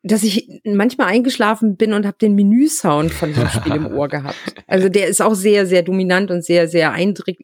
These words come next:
Speaker 1: drück-, äh, dringlich in die Ohren rein nämlich. Und, äh,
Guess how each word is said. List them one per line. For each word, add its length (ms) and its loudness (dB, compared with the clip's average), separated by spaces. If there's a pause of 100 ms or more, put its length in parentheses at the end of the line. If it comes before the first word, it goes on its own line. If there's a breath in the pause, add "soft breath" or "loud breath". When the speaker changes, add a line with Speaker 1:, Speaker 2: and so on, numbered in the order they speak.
Speaker 1:
drück-, 400 -4
äh, 260 4
dringlich 540 -2 (380 loud breath)
in 220 4
die 160 -4
Ohren 320 0
rein 320 -2
nämlich. 400 -2
Und, 280 0
äh, 300 2